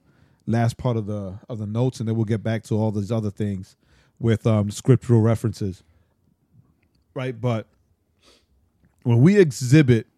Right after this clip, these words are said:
the kindness of God, right, the kindness that we get, and this has been, like, the theme, the overall theme,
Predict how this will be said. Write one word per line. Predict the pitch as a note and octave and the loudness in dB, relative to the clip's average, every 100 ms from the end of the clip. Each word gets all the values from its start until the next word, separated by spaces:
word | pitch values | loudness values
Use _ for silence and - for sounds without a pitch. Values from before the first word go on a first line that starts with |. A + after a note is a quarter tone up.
| - | -12
the | G#2+ G#2 - | -8 -8 -6
kindness | C#3 E3 F#3 F#3+ - | -4 -2 -2 -2 -2
of | G2+ G2+ | -4 -2
God, | A#2 G2+ F#2 F2 | 0 0 -4 -6
right, | G#2+ A2+ | -6 -6
the | A#2 A2+ | -4 -6
kindness | - D3 F3 E3 | -4 -4 -2 0
that | D3 | 0
we | C3+ | 0
get, | A#2 B2+ G#2+ - _ _ _ _ _ _ _ - | 2 2 2 -4 _ _ _ _ _ _ _ -2
and | B2+ B2 A#2 | 0 0 0
this | C#3 - | 0 0
has | B2 | 2
been, | C#3+ C#3 C#3 | 4 4 2
like, | B2 G2+ | 0 2
the | G#2+ | 0
theme, | - F3 D#3 A#2+ | 4 6 8 8
the | A#2 | 10
overall | C#3 D3 D3 B2 | 10 10 10 10
theme, | - C#3 A2 | 6 4 4